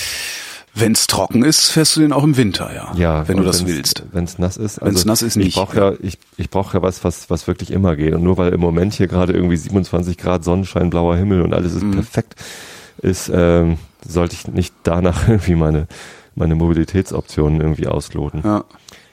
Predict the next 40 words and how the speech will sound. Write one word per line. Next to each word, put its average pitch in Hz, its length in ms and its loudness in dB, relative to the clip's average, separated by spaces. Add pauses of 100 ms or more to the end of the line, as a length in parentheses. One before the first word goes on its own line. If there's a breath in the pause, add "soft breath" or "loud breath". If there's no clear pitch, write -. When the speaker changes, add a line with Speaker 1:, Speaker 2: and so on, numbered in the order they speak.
(200 loud breath)
Speaker 2:
Ich - 140 0
hätte 123 180 2
gar 104 180 0
nicht 131 140 -2
so 113 140 0
ein 113 120 2
großes 113 300 -4
Problem, 101 480 -2
wieder 98 180 2
mehr, 95 220 4
mehr 95 300 0
Bahn 95 220 0
zu 110 120 -8
fahren, 101 360 0 (520 soft breath)
äh, 87 380 4
wenn 92 240 0
ich 104 120 -2
irgendwie 90 560 0
sicher 92 400 0
und 87 140 -2
schnell 90 380 2
nach 87 220 0
Buchholz - 380 -4
komme. 71 260 -6
Ne? 82 60 2
Speaker 1:
Ja. 87 60 4
Speaker 2:
Deswegen 98 300 0
ist, - 260 -6 (500 soft breath)
ist - 160 -8
Twizy, 113 540 2
äh, 78 240 -4 (720)
wieder 98 140 2
was 95 100 0
Interessantes. 101 540 0
Ich - 180 -6
könnte 107 240 0
auch 98 120 -2
mit 95 120 0
so 98 100 2
einem, 92 160 0